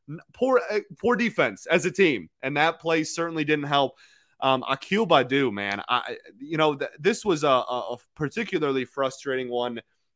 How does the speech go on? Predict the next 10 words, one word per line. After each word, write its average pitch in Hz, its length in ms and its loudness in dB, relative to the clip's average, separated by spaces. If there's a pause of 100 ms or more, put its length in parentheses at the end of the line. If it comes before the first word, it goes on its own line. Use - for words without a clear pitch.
(120)
as 139 160 -4
far 156 260 2
as 139 140 0
he 190 180 -6
goes, 131 340 2
just 143 200 -10
because 139 500 -4 (1000)
he 196 160 -4
has 214 160 4
taken 143 400 0